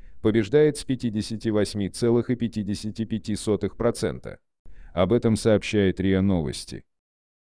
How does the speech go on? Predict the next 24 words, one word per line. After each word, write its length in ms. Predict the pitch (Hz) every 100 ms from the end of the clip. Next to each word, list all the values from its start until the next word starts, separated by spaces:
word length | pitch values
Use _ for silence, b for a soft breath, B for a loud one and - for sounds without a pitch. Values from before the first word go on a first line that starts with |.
| _ _ _ _ _ _ _ _ _ _ _
По 120 | 95
данным 480 | 90 107 98 92 90
М 240 | 101 101 90
В 160 | 98
Д 260 | 82 90 80
Франции, 720 | - 107 120 113 - 69 - _ b b
соперница 680 | - 107 101 110 104 90 98
Макрона, 580 | 90 - 131 135 85 - _ _
кандидат 540 | - 110 104 113 120 110
от 120 | 104
Национального 760 | 110 - 113 107 101 95 95
объединения 680 | 95 95 90 104 101 92 90
Марин 400 | 90 95 98 92
Ле 140 | 90 90
Пен, 420 | - 131 117 b b b
набрала 460 | 90 107 113 120 120
сорок 360 | - 120 107 107
одну 280 | 95 101
целую 480 | 90 113 104 95 90
и 100 | 104
сорок 400 | 95 110 95 85
пять 220 | 104 92
сотых 340 | - 95 85 -
процента 680 | 101 98 - 110 - 78